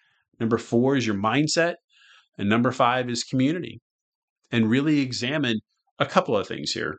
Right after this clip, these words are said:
One, where are you really at with these things? Do you even care about 'em? Do you even like 'em? What are your natural strengths? What do you gravitate toward? What do you need to do some work on? Because even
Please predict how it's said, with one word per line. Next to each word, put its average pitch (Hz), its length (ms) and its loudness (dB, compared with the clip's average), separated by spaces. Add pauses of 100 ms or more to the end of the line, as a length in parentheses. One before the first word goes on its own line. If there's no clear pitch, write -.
One, 123 520 2 (1400)
where 98 200 2
are 147 40 4
you 208 140 0
really 170 240 2
at 117 180 -2
with 104 120 -4
these 82 200 -6
things? - 460 -10 (460)
Do 117 100 0
you 117 40 4
even 120 120 2
care 107 240 0
about 101 220 0
'em? 78 80 -8
Do 90 60 -4
you 101 100 0
even 90 80 -2
like 85 220 -4
'em? - 100 -8 (960)
What 123 260 2
are 170 40 2
your 165 140 2
natural 117 400 -4
strengths? 101 440 -4 (360)
What 110 120 2
do 123 60 6
you 139 100 2
gravitate 107 640 -4
toward? 90 340 -10 (720)
What 107 180 2
do 135 60 2
you 135 80 4
need 131 120 4
to 120 100 -2
do 117 140 -2
some 110 180 -6
work 117 240 -6
on? 85 180 -10 (500)
Because 131 380 0
even 208 360 -2